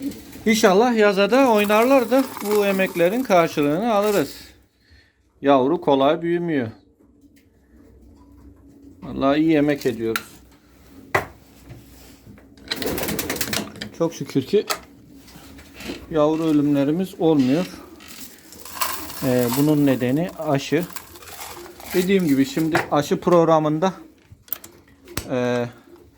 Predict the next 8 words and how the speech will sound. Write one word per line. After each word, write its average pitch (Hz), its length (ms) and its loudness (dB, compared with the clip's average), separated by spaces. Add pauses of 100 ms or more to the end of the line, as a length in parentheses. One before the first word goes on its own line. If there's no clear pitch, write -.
(380)
vitamin 170 460 2
vereceğiz. 135 520 0 (1400)
Ardından, 165 680 2 (1300)
e, 131 260 2
Trikomix'i 170 640 2
uygulayacağız. 135 840 0 (1000)
Trikomix'in 170 760 0
ardından, 151 640 0